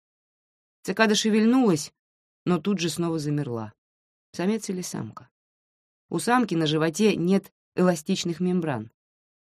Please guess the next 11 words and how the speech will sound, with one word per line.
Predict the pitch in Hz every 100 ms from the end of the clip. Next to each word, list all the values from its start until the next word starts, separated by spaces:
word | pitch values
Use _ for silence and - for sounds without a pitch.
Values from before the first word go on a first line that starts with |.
| _ _
а | 143
потому | 147 139 131 175
она | 143 131
не | 147
поёт, | 151 170 156 110 -
она | 123
немая. | 123 131 131 107 123 _ _ _ _ _ _ _ _ _ _
Меня | - 139 127
передёрнуло | 131 135 131 123 131 113 113 120
от | 113
отвращения. | - 123 127 - - - -